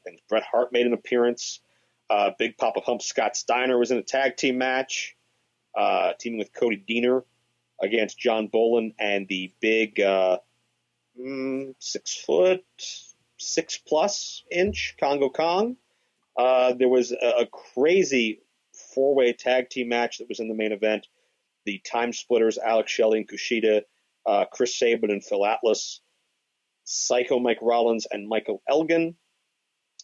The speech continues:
And who's the fourth team? The Syndicate of, I believe, Brad Martin and Tyson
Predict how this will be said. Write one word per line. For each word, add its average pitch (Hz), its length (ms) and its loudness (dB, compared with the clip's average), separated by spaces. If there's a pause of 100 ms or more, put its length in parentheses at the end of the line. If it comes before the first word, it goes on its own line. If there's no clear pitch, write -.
(140)
And 120 1300 2
who's 120 160 -8
the 123 80 -10
fourth 120 300 0
team? 117 240 -4
The 107 100 -6
Syndicate 147 720 -4 (560)
of, 113 380 2
I 107 100 2
believe, 113 580 -2 (100)
Brad 113 300 2
Martin 110 560 0 (180)
and 107 440 -2
Tyson 104 500 -4